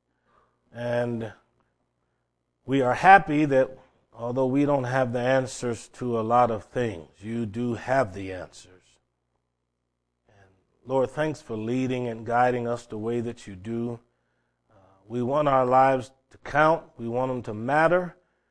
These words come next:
And we want to be the kind of Christians you've called us to be. So, Lord, uh, throughout this week, give us opportunities to witness to other people. And as we talk to them,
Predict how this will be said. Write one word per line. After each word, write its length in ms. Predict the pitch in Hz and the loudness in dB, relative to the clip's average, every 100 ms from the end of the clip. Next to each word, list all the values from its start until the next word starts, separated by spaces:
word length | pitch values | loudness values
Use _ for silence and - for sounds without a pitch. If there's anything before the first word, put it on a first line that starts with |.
| _ _ _ _ | _ _ _ _
And 160 | 92 104 | -18 -6
we 160 | 131 131 | -2 0
want 380 | 120 143 - - | 0 -2 -4 -10
to 100 | 127 | -2
be 160 | 139 | 0
the 140 | 123 113 | 0 -4
kind 460 | - 147 151 147 | -2 0 2 0
of 120 | 131 | -2
Christians 640 | - 202 202 - 117 104 95 | 0 2 2 -2 -12 -12 -6
you've 220 | 127 113 | -4 -4
called 440 | - 127 143 147 143 | -4 4 6 6 4
us 180 | 135 - | -4 -10
to 140 | 127 | -12
be. 280 | 101 90 _ _ _ _ _ _ _ _ _ _ _ | -12 -16 _ _ _ _ _ _ _ _ _ _ _
So, 100 | 92 95 | -20 -10
Lord, 520 | 113 127 262 117 101 _ _ _ _ _ - | -2 2 2 0 -8 _ _ _ _ _ -20
uh, 120 | - | -18
throughout 420 | - 131 135 131 | -6 2 4 4
this 220 | 131 123 | 0 -4
week, 200 | 123 139 | -2 -2
give 180 | 120 139 | 0 0
us 140 | 139 143 | 2 4
opportunities 720 | 135 131 - 147 143 143 135 | 4 2 -4 -2 2 2 0
to 100 | - | 0
witness 360 | 131 160 147 - | 2 2 -2 0
to 100 | 143 | 2
other 160 | 143 135 | 4 2
people. 420 | 170 175 175 160 | 0 0 2 0
And 120 | 139 | 2
as 180 | 143 131 | 2 2
we 120 | 147 | 0
talk 540 | 143 156 165 - - - | 4 4 4 0 -14 -4
to 260 | 202 208 | 0 2
them, 420 | 156 160 175 170 | 2 4 2 0